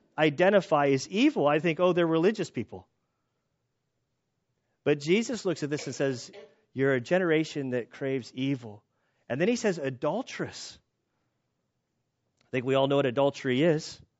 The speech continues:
He's not talking about, "Oh, you guys are, are having infidelity with your spouses."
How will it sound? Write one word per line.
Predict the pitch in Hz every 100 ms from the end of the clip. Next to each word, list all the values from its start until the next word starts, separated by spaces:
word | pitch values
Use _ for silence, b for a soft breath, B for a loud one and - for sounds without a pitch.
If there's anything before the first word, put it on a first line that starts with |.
| _ _ _ _ _ _
He's | 156 147
not | 170
talking | - 160 - 165
about, | 147 147 147
"Oh, | 160
you | 156 156 156
guys | 160 151
are, | 151 131 b b b
are | 127
having | 135 160 156 160 160 151
infidelity | 175 185 151 165 151 165 170 147 147 151
with | 135 -
your | 127
spouses." | - - 156 175 - 131 143 -